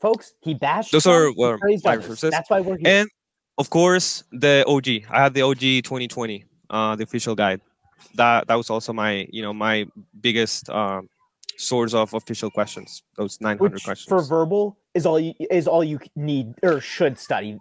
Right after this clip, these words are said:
Speaker 1: Oh, official only. O G
Speaker 2: Mm-hmm.
Speaker 1: and L sat.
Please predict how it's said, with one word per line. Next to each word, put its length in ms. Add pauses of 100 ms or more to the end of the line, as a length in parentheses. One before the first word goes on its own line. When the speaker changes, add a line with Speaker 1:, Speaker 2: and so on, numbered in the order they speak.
Speaker 1:
Oh, 180 (120)
official 640
only. 380 (600)
O 180
G 120 (100)
Speaker 2:
Mm-hmm. 200 (180)
Speaker 1:
and 80
L 140
sat. 340